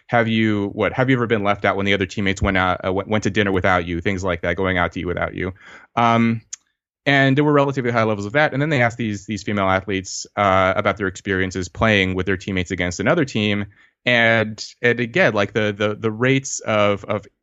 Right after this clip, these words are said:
intra-group, so within group hostility, were actually still relatively high. Uh, you know, w-, women relative to men were less likely to pass the ball to one another or shun one another or, like, you know, maybe whisper something to another girl, uh, things like that. And so,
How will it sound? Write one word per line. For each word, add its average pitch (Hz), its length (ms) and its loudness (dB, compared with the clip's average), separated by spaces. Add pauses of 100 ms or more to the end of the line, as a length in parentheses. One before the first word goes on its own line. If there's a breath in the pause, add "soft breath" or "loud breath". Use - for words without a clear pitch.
(100)
intra-group, 107 580 -2
so 117 80 0
within 120 320 2
group 104 220 -4
hostility, 104 640 2
were 147 140 2
actually 147 280 0
still 120 280 2
relatively 101 440 -2
high. 98 380 2 (380 soft breath)
Uh, 101 280 2
you 98 80 -6
know, 95 120 -2
w-, 92 180 -8
women 120 560 0
relative 113 340 0
to 104 100 -8
men 101 200 0
were 101 140 0
less 98 240 0
likely 95 180 -4
to 92 80 -6
pass 87 240 -2
the 104 100 -8
ball 139 220 4
to 139 120 -8
one 135 120 0
another 117 560 2
or 92 220 0
shun 139 260 -2
one 131 120 0
another 113 720 2
or, 101 220 0
like, 92 340 0
you 101 40 -4
know, 98 100 -4
maybe 101 180 -2
whisper 101 340 -2
something 104 360 -2
to 104 120 -4
another 95 240 0
girl, 151 480 4 (360 loud breath)
uh, 104 200 4
things 117 300 -4
like 104 180 0
that. 117 320 2
And 123 180 -6
so, 123 500 -2